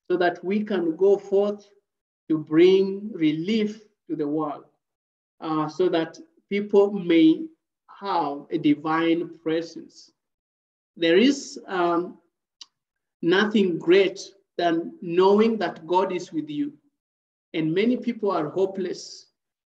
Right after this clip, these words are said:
because they, they are not sure that God is with them.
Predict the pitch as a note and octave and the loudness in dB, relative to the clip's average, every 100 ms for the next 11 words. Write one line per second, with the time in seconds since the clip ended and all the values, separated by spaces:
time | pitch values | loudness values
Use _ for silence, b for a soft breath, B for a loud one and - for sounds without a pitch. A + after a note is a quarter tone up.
0 | _ D#3+ D#3 D#3 F3 E3+ E3 D3 D3 - | _ -2 -2 0 -4 -4 -4 -4 -6 -14
1 | - G3+ F3+ F3+ G3+ - - A#3 G3 D3+ | -6 -4 -2 0 -2 -4 -6 -4 -2 -4
2 | D3 - _ _ E3 D#3+ D#3+ D#3+ E3 E3 | -10 -14 _ _ -6 0 2 4 2 0
3 | - D#3+ C#3+ C#3+ - _ - D3 C#3 F#3 | -2 -4 -4 -8 -20 _ -12 -8 0 2
4 | G#3+ G#3+ | 2 -2